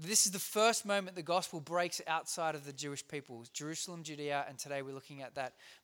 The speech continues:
move to Samaria. So Luke cha-, uh, Acts chapter eight, if you've got a Bible, you can go there. But I wanted to start off, um, with this. I don't know if this is just me, if anyone else ever experiences this sense of anxiety, but every time I plug my phone into my computer to back it up,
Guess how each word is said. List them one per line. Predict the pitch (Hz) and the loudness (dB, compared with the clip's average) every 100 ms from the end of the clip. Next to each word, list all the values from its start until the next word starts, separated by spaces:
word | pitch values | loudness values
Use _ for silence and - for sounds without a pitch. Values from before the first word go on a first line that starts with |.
| 143 | -10
move | 139 135 | -8 -6
to | 139 | -4
Samaria. | - 127 127 131 131 120 | -4 -6 -4 -4 -2 -4
So | 120 - 147 143 - - - - - - | -6 -2 2 2 -2 -14 -20 -20 -20 -4
Luke | 160 180 | 0 2
cha-, | - 185 175 | 6 6 10
uh, | 170 | 10
Acts | 190 190 - | 10 8 6
chapter | 196 - - | 4 2 0
eight, | 160 170 | 2 2
if | 170 156 165 | 0 -4 -4
you've | 147 | -2
got | 165 | 0
a | 147 | 0
Bible, | 135 156 156 | 2 2 2
you | 151 | -2
can | 147 143 | -10 -2
go | 147 | 0
there. | 147 139 | 2 2
But | 139 185 | 4 4
I | |
wanted | 190 254 294 | 6 4 2
to | 233 | 0
start | - 202 196 | 4 8 8
off, | 190 - - - | 8 4 -4 2
um, | 165 165 | 4 4
with | 165 - | 2 2
this. | 156 143 | 2 6
I | 175 | 10
don't | 214 254 | 10 8
know | 247 | 4
if | 214 - | 0 -4
this | 214 202 | 0 0
is | |
just | 175 202 | 2 4
me, | 196 190 220 247 - | 6 6 4 0 -6
if | 190 | 0
anyone | 202 202 185 | 2 6 6
else | 190 196 - - - - - | 6 6 2 0 -12 -4 6
ever | 190 208 | 8 8
experiences | 180 - - 196 196 - 180 160 | 4 4 4 2 2 2 0 0
this | 160 190 | 2 4
sense | - 190 185 | 4 2 0
of | 180 | 0
anxiety, | 165 160 156 175 180 165 151 | 0 0 6 8 10 8 4
but | 160 | 8
every | 202 269 | 8 6
time | - 214 202 | -2 2 4
I | 170 | 4
plug | - 190 180 | 4 2 4
my | 165 | 0
phone | 160 175 175 | 0 -2 -2
into | 175 170 | -2 -4
my | 165 | -2
computer | 156 - 143 170 | -2 -6 -4 -2
to | 160 | -2
back | 139 156 156 | 4 6 6
it | 156 | 4
up, | 147 139 - | 4 4 2